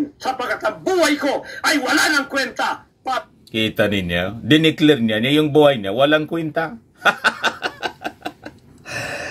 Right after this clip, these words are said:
Speaker 2: Ah, galing po yun sa inyong bibig, na ang buhay ninyo, wala ng kwenta.
Speaker 1: Patayin din naman nila ako. Ngayon, tatayo na ako para sa kalayan nating lahat. Mahal kong mga kababayan,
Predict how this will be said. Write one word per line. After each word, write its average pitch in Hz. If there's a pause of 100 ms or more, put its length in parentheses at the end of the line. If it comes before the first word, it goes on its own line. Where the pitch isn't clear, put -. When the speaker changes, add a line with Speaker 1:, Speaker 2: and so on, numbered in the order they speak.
(120)
Speaker 2:
Ah, 339
galing 143
po 139
yun 143
sa 151
inyong 143
bibig, 143
na 139
ang 139
buhay 139
ninyo, 147
wala 131
ng 127
kwenta. 147 (800)
Speaker 1:
Patayin 226 (300)
din 269
naman 233
nila 208
ako. 254 (300)
Ngayon, 233
tatayo 185
na 175
ako -
para 185
sa 160
kalayan 165
nating 156
lahat. 135 (880)
Mahal 190
kong 196
mga 185
kababayan, 160